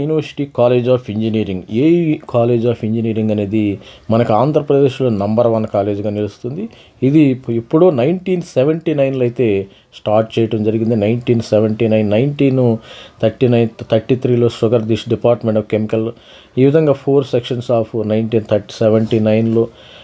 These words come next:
నైన్టీన్ ఫిఫ్టీ ఫైవ్లో ఇది క్యాంపస్, ఉమ్, ప్రారంభించడం అయితే జరిగింది. సె-, ఆ, మరి జేఎన్టీయూ College of Engineering కూడా, ఇది కూడా ఆంధ్ర యూనివర్సిటీతో సమానంగా ఉంది. ఇది కూడా ఫస్ట్ ప్లేస్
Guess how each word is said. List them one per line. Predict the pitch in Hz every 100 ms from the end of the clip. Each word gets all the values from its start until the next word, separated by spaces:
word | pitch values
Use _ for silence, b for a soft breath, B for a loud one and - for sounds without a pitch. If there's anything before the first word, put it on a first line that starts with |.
| B 117
నైన్టీన్ | 110 123 131 123 123
ఫిఫ్టీ | 123 - 139 135
ఫైవ్లో | 123 123 123 117
ఇది | 127 120 -
క్యాంపస్, | 127 139 147 123 143 120 113 _ - 131
ఉమ్, | 170 156 - B B B B -
ప్రారంభించడం | 117 117 117 110 - 113
అయితే | 110 117 101
జరిగింది. | 113 113 127 147 202 B B B B B B B B - -
సె-, | 170 180 160
ఆ, | 143 135 135 131 B B _ _ - - - -
మరి | 214 131
జేఎన్టీయూ | 190 240 247 240 233 233
College | 185 180 175 180
of | 165
Engineering | 156 165 170 156
కూడా, | 147 139 143
ఇది | 175
కూడా | 190 190 127
ఆంధ్ర | 156 196 190 185
యూనివర్సిటీతో | 175 160 - 156 -
సమానంగా | 117 120 131 135 135
ఉంది. | 160 139
ఇది | 156
కూడా | 165 160 -
ఫస్ట్ | 135 - - 143 123 110 B B -
ప్లేస్ | 120 123